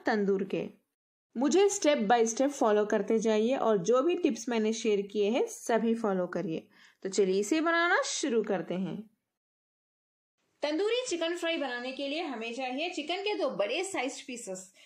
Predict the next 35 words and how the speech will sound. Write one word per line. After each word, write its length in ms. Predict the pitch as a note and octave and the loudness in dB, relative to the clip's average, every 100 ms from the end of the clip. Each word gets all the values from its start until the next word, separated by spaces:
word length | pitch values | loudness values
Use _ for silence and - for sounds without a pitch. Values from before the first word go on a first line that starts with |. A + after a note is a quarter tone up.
| _ _ | _ _
देखिए, 280 | G3+ G#3+ G#3 | -12 -10 -10
इस 300 | - D#4+ E4+ | -6 -4 -4
तरह 260 | B3 A#3+ A3 | -6 -6 -6
से 160 | F4 G4 | -6 -6
pieces 400 | C4 - E4+ F4+ | -8 -8 -8 -4
काट 240 | A3+ G3+ | -6 -4
लें 140 | F3+ - _ - _ _ - | -8 -10 _ -20 _ _ -4
और 280 | G#3 D4 - | -2 -2 -4
इसमें 380 | A3 D4 F#4+ C4+ | -6 -6 -2 0
gashes 360 | B3+ B3+ A#3+ | 0 -2 -6
डाल 180 | A3+ G3+ | -4 -4
लें, 160 | F#3+ G3+ | -6 -6
यानी 320 | G#3+ A3 F4+ - _ F#4 | -4 -2 -4 -6 _ -14
इस 180 | B3 - | -12 -8
तरह 180 | A#3 A3+ | -6 -6
से 140 | F4+ | -8
cut 220 | F4+ G3 - | -6 -8 -8
कर 120 | F#3+ | -8
लें। 160 | E3 D#3+ _ _ _ _ _ _ _ _ | -8 -12 _ _ _ _ _ _ _ _
देखिए, 240 | F#3 F3+ - | -14 -12 -12
इस 180 | G3+ | -10
तरह 180 | F#3+ F3 | -8 -8
से 220 | E3+ - - _ _ _ _ | -10 -16 -20 _ _ _ _
deep 280 | F3+ D4 D4+ - | -6 -6 -4 -6
कट्स 180 | - - | -6 -6
कर 140 | G#3 | -4
लें 160 | F3+ C#3 - _ | -4 -8 -16 _
ताकि 220 | D#4+ G4 G#4 | -4 -2 -2
मसाले 380 | F#4+ F#4+ F#4+ G4 | -2 -2 0 -2
अंदर 300 | B3 B3 A#3+ | -2 -4 -4
तक 160 | D#4 | -4
अच्छे 220 | G3 - | -4 -6
से 180 | A#3 A#4+ F4+ | -6 -6 -2
जा 160 | A#3 | -4
सकें। 340 | - G3 F#3 | -4 -10 -10